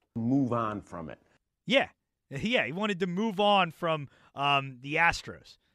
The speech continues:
Speaker 2: Uh, no, no, Rob. Uh, we're gonna talk about the labor thing now. I know you wanna go back to talking about the Astros, but, um, it's too late. But you look at Manfred leading Major League Baseball down this really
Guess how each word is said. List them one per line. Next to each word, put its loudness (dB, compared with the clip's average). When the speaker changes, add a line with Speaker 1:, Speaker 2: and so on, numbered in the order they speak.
Speaker 2:
Uh, -4
no, 4
no, 2
Rob. -4
Uh, 2
we're -4
gonna 0
talk 2
about 2
the -4
labor 2
thing -12
now. -14
I -2
know 2
you 2
wanna 4
go 2
back -6
to -12
talking -8
about -8
the -12
Astros, -8
but, -8
um, 0
it's -2
too 0
late. 2
But -12
you 0
look 4
at -4
Manfred 2
leading 0
Major -2
League 0
Baseball 0
down 4
this -2
really 2